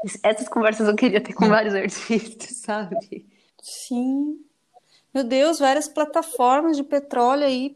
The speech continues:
Speaker 2: p-, a rodo,
Speaker 1: <laughs>
Speaker 2: estourando e vazando, e, e pensar no papel, não
Speaker 1: É,
Speaker 2: pode,
Speaker 1: né? É,
Speaker 2: sabe? Me
Speaker 1: total.
Speaker 2: faz assim.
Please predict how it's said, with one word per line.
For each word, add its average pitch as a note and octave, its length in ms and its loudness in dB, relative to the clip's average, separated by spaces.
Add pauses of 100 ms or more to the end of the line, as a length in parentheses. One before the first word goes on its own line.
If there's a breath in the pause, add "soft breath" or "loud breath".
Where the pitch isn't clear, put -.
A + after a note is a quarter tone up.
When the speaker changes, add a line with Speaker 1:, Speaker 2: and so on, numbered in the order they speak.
Speaker 2:
p-, D4 80 -14 (240)
a B3 120 -4
rodo, A#3+ 840 2 (100)
Speaker 1:
<laughs> - 120 -20
Speaker 2:
estourando A#3 880 0
e A#3+ 160 -4
vazando, A3 920 0
e, A#3+ 580 0
e G#3+ 60 -8
pensar A#3+ 500 -2
no C4 120 -2
papel, C4+ 500 2
não B3+ 80 0
Speaker 1:
É, A#3 160 2
Speaker 2:
pode, A#3 120 2
Speaker 1:
né? G#3 440 -2
É, - 20 2
Speaker 2:
sabe? F#4 340 0
Me C#4+ 160 -2
Speaker 1:
total. D4 160 -6
Speaker 2:
faz D#4+ 220 0
assim. F4 480 -4